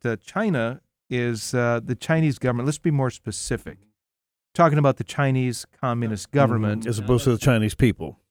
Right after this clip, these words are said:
Speaker 1: That's right.
Speaker 2: Right.
Speaker 1: Now, they're, unfortunately, they have to live under the hand of the Chinese
Speaker 2: Mm-hmm.
Speaker 1: government. But the Chinese Communist government is not a friend to liberty.
Speaker 2: Mm-hmm.
Speaker 1: They're not a friend to human rights.
Speaker 2: Well, communism in and of itself is not <laughs> a friend of, of human rights,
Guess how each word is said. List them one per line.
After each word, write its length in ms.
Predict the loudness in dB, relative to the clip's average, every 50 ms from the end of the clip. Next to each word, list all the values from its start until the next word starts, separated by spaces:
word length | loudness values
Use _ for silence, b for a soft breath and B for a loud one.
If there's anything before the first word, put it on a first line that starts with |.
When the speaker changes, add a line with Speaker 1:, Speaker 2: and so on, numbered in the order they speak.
| _ _ _ -18
Speaker 1:
That's 160 | -16 -10 -6 -4
right. 180 | -2 -2 -4
Speaker 2:
Right. 120 | -6 -12 -16 _ -4
Speaker 1:
Now, 200 | -2 -2 0 0
they're, 260 | 2 2 0 0 0
unfortunately, 580 | 0 -2 -4 0 2 2 2 2 2 0 0 2
they 60 | 2
have 100 | 0 -2
to 80 | -2 -2
live 220 | 0 0 0 -2
under 180 | -2 -4 -4 -4
the 140 | -4 -6
hand 360 | -6 -2 -2 0 2 2 2 2
of 120 | 0 0
the 80 | -2 -4
Chinese 320 | -2 0 0 2 0 0
Speaker 2:
Mm-hmm. 80 | 0 0
Speaker 1:
government. 300 | 0 2 2 2 0 0 b b b b b b b b b _ 2
But 160 | 2 2 4
the 80 | 4 0
Chinese 480 | -2 0 -2 0 2 2 2 0 -2 -4
Communist 420 | -2 -2 -2 -2 -2 -4 -4 -4
government 480 | -2 -2 -2 -2 -4 -6 -8 -12 -18 _ _ _ _
is 240 | -6 -4 -4 -4 -4
not 320 | -4 -2 0 0 0 0
a 60 | 0 -2
friend 400 | -2 -2 -2 0 0 0 -2 -4
to 80 | -4
liberty. 380 | -4 -4 -4 -4 -6 -10 -12 -16 -14 -10
Speaker 2:
Mm-hmm. 140 | -4 0 4
Speaker 1:
They're 200 | 4 6 6 6
not 340 | 6 6 4 4 4 4 2
a 80 | 0
friend 320 | 0 0 -2 0 0 0 0
to 80 | 0
human 200 | -2 -2 -2 -2 -2
rights. 240 | -4 -4 -4 -4 0
Speaker 2:
Well, 80 | 0 2
communism 600 | 4 6 6 8 8 6 4 4 2 2 2 2
in 60 | 2 2
and 120 | 2 0
of 100 | -2 -2
itself 400 | -4 -2 2 2 2 2 2 -2
is 120 | -4 -2 -2
not 220 | 0 0 -2 -2 -4
<laughs> 20 |
a 40 | -6
friend 320 | -2 0 0 0 0 -2
of, 280 | -2 -4 -4 -6 -12 -10 -4 -2
of 120 | -2 0 0
human 280 | 0 2 2 2 2
rights, 300 | 2 2 2 0 -2 -4